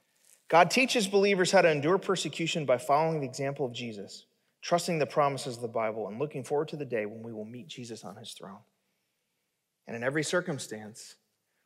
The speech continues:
we are not to deny our Lord and Savior Jesus Christ, but to proclaim the gospel to the world." Should that not be our mission statement? If our Afghan brothers and sisters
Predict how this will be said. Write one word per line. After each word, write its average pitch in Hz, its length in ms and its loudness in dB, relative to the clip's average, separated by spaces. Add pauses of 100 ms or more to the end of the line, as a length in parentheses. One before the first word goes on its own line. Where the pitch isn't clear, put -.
(100)
we 120 60 -4
are 117 60 2
not 131 160 0
to 127 140 -8
deny 127 280 0
our 120 140 2
Lord 127 180 0
and 117 100 -10
Savior 127 300 -6
Jesus 107 380 -10
Christ, 117 280 -6
but - 120 -20
to - 80 -20
proclaim 120 420 -12
the 110 80 -10
gospel 110 380 -8
to 127 80 -20
the 95 100 -20
world." 107 320 -18 (960)
Should - 200 -16
that 143 180 -10
not 147 180 -12
be 143 140 -6
our 131 80 -4
mission 139 300 -12
statement? 147 440 -12 (880)
If - 140 -6
our 135 100 0
Afghan 160 360 -2
brothers 143 220 -2
and 127 100 -10
sisters - 520 -10